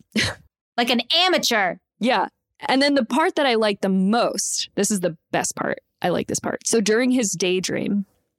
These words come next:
Speaker 1: when he's daydreaming about climbing the social ladder to be able to buy the house and free his dad, he pauses on the stairs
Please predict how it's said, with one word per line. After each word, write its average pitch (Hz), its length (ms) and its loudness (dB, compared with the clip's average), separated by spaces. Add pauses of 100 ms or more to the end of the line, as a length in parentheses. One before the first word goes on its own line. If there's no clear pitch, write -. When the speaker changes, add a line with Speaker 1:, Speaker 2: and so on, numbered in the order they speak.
(380)
Speaker 1:
when 196 220 0
he's 196 320 2
daydreaming 240 640 2
about 196 260 0
climbing 196 320 0
the 196 80 2
social 185 380 0
ladder 175 340 0
to - 160 -4
be 175 120 0
able 175 160 0
to 185 100 -2
buy 160 240 0
the 165 80 -2
house 165 340 -2
and 160 100 -2
free 165 200 -2
his 160 100 -2
dad, 135 400 -2 (500)
he 214 180 0
pauses 220 680 0
on 247 160 2
the 262 100 2
stairs 190 840 0